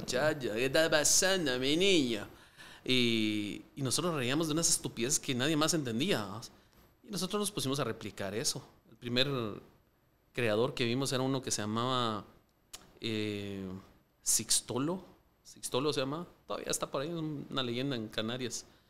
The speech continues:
Y están los canarionazos, vamos. Eh, el chavo que sobrevive de ellos, creo que, o no sé si era solo uno, es como,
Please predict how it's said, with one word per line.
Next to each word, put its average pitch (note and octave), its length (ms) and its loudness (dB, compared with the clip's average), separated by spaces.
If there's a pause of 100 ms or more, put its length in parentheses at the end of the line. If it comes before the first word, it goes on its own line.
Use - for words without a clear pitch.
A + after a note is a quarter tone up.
(400)
Y G#2+ 880 -2
están A#2 220 -2
los A#2+ 140 0
canarionazos, G2 920 -2
vamos. F2 440 -8 (480)
Eh, A2 300 -4
el G2+ 140 -10
chavo B2+ 180 0
que A#2+ 120 -4
sobrevive A#2+ 480 4
de B2 80 6
ellos, D#3 300 4
creo B2 260 0
que, A2 280 -2
o A2+ 120 -6
no A2+ 120 -2
sé C#3 120 0
si A#2+ 120 0
era A2+ 120 -4
solo A#2 240 -2
uno, C3 280 -2
es A2+ 220 0
como, G#2 500 -6